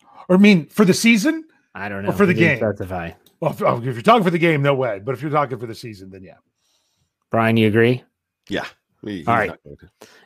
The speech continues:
Speaker 2: Next question. D J two Y T only. Assume the entire O, O-line is healthy. How short of a leash would Chooks have before you move Filer back and put Dotson in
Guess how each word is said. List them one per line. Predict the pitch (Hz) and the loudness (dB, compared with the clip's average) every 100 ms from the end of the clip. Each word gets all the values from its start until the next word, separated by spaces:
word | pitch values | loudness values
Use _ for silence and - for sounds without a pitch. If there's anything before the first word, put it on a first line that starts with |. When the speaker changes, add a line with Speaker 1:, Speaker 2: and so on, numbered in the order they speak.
| - | -4
Speaker 2:
Next | 135 - | -4 0
question. | 143 123 113 | 0 0 -2
D | 104 139 156 165 135 | 0 4 6 6 2
J | 110 135 127 123 | 0 2 2 0
two | - 151 143 | 0 0 2
Y | 135 127 | 2 2
T | 123 127 120 | 0 -4 -6
only. | 87 117 110 95 87 101 _ - - - | -4 -4 -4 -4 -8 -10 _ -20 -12 -6
Assume | 110 160 190 208 | -2 2 4 4
the | 170 | 2
entire | 151 143 151 147 147 - | 2 0 2 4 2 2
O, | 131 139 147 | 2 2 -2
O-line | 139 147 131 110 113 113 | 2 2 2 0 -4 -6
is | 104 | -10
healthy. | - 135 131 98 92 | -4 -4 -4 -8 -10
How | - 156 | -8 -6
short | - 165 151 | -2 0 2
of | |
a | 131 | 0
leash | 117 113 - | 0 -4 -6
would | 95 | -8
Chooks | - 160 170 - | -4 -2 -4 -4
have | 95 85 87 - _ _ _ - | -8 -8 -10 -14 _ _ _ -10
before | 110 139 | -2 2
you | 139 131 | 4 2
move | 127 120 - | 0 -2 0
Filer | 135 135 131 101 | 0 2 2 0
back | 98 98 98 | -2 -4 -6
and | |
put | 101 90 | -10 -6
Dotson | 113 120 123 107 104 | -2 -2 -4 -8 -10
in | 98 95 92 95 | -8 -8 -8 -10